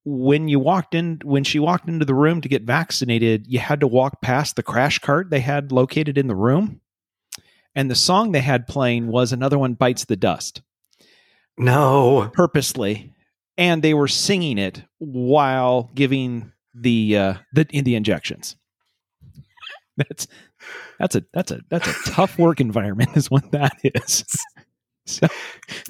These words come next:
Speaker 2: Oh, nice transition there. Uh, I didn't, did you have any other feedback besides Jesse? Hi, Jesse.
Speaker 1: No, I did not have, uh, no other feedback.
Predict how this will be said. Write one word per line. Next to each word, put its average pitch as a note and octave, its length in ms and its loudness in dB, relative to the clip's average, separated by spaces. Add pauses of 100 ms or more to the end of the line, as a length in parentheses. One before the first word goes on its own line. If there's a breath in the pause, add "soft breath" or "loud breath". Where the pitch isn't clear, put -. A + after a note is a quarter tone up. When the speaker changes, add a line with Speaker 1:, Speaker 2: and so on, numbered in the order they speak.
(1160 loud breath)
Speaker 2:
Oh, C#3 760 -6
nice D3 260 -2
transition A#2+ 560 0
there. A#2 180 2
Uh, C3 360 2
I C3+ 180 2
didn't, C#3+ 520 -2
did A#2 160 -2
you E3 60 4
have C#3 120 2
any D3+ 180 -2
other C#3+ 240 2
feedback D#3 540 -2
besides C#3+ 340 0
Jesse? C3 340 0
Hi, B2+ 200 0
Jesse. G#2 400 -4 (580)
Speaker 1:
No, C3+ 800 2
I B2 100 -6
did A2 220 -4
not B2 420 0
have, B2 580 -2 (200)
uh, G#2+ 300 0 (100)
no D#3 300 2
other D3 360 2
feedback. A#2 920 -2